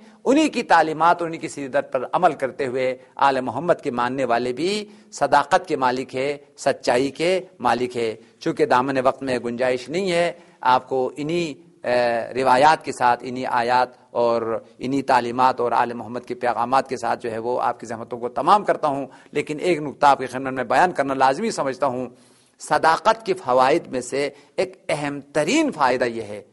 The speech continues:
کہ انسان کی عزت اور آبرو دنیا میں بھی، اے، بڑھ جاتی ہے، اور دنیا میں بھی اس کی مقام اور منزلت میں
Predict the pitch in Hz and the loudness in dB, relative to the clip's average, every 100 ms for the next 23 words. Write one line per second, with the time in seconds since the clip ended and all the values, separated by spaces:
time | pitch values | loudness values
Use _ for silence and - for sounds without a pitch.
0 | _ _ _ - 160 170 156 - 170 214 | _ _ _ -10 -6 -6 -8 -8 2 4
1 | 233 214 190 170 156 117 165 196 135 143 | 4 0 -6 -2 -4 0 0 2 2 2
2 | - 123 117 123 175 - - - _ 120 | 4 2 2 2 2 0 -6 -20 _ -8
3 | 139 175 214 294 262 240 233 226 220 - | -6 -2 4 4 6 2 2 -4 -8 -16
4 | _ - 123 160 220 175 151 151 135 156 | _ -4 2 2 4 2 2 -2 -2 0
5 | 190 - _ _ _ - 127 123 123 190 | 0 -4 _ _ _ 2 2 2 0 4
6 | 269 254 240 214 220 202 160 165 180 175 | 4 4 2 0 -2 -2 0 4 6 4
7 | 139 135 139 165 160 151 147 | 0 -2 2 2 2 -4 -2